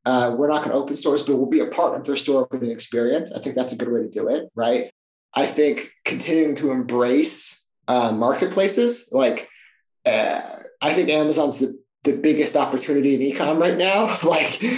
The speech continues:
I think it has been for the past three years. I think it's gonna be for the next three years.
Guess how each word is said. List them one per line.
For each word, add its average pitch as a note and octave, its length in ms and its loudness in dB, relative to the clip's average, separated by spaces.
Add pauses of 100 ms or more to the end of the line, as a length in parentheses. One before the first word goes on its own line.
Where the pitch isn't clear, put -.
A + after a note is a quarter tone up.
(160)
I F3 60 2
think E3+ 180 4
it D#3 80 2
has D#3 320 0
been F3+ 180 2
for F3 60 -2
the E3 100 0
past E3+ 280 0
three E3 180 2
years. F#3+ 200 4
I - 40 -4
think C#3 140 -2
it's - 100 -4
gonna D3 180 0
be D#3+ 120 2
for - 100 0
the D#3+ 100 0
next D#3+ 160 -4
three F3 220 4
years. G#3 520 2